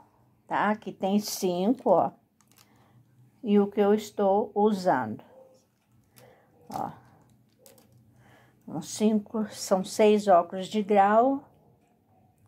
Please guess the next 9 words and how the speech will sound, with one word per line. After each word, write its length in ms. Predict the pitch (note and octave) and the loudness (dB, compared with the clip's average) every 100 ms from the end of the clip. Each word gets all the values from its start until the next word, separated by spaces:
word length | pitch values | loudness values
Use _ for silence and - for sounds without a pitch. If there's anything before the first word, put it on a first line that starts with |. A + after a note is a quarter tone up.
| _ _ _ _ _ _ _ _ _ _ _ _ _ _ _ _ _ _ _ _ _ _ _ _ | _ _ _ _ _ _ _ _ _ _ _ _ _ _ _ _ _ _ _ _ _ _ _ _
oito 440 | G3 G3+ G#3 G3 | 0 2 0 2
óculos 520 | F3+ E3+ F3+ F#3+ F3 F#3 | 6 6 4 -6 -8 -4
escuros. 1040 | G#3 - - F3 F3+ F#3 G#3+ B3 - - _ _ _ _ _ _ _ _ _ _ _ _ - _ _ _ _ _ _ | -6 -8 -10 -4 -2 0 0 -2 -6 -20 _ _ _ _ _ _ _ _ _ _ _ _ -20 _ _ _ _ _ _
Esses 540 | - F3+ F3 G#3 - D#3+ | -6 0 0 -2 -8 -10
são 680 | - - - - F#3+ E3 | -10 -8 -8 0 2 2
a 80 | E3 | 2
mi-, 300 | G3+ F3 F3 | -2 -6 -6
essas 520 | - F3+ F#3+ G3+ - - | 0 2 2 0 -10 -10
são 420 | - F#3 E3+ | 0 0 0